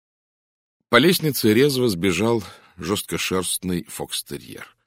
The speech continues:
Прыгая вокруг хозяйки, он выразил свое восторженное ожидание отрывистым лаем. Хозяйка и собака вместе спустились с крыльца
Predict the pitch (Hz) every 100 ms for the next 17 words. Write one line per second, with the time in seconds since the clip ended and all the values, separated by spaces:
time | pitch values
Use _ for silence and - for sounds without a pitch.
0 | _ _ _ - - - 107 110 101 98
1 | 95 92 - 92 85 113 - 87 82 90
2 | 90 87 80 82 85 85 80 - 87 80
3 | 80 80 78 - 73 76 76 113 113 107
4 | - - 78 73 - - - - - _
5 | _ _ _ - - - 110 127 180 175
6 | 117 92 104 143 87 76 - 78 - 80
7 | - 85 73 - 76 78 - 82